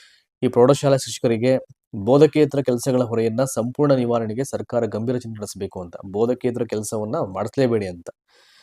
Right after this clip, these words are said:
ಶಾಲೆ ನಡೀತಕ್ಕಂಥ ದಿನಗಳ ಸಂಖ್ಯೆಯನ್ನು ಅದ್-, ಅಧಿಕಗೊಳಿಸಲು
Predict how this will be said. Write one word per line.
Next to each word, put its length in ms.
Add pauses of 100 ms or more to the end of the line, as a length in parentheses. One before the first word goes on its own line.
(300)
ಶಾಲೆ 360
ನಡೀತಕ್ಕಂಥ 480
ದಿನಗಳ 380
ಸಂಖ್ಯೆಯನ್ನು 480
ಅದ್-, 120
ಅಧಿಕಗೊಳಿಸಲು 760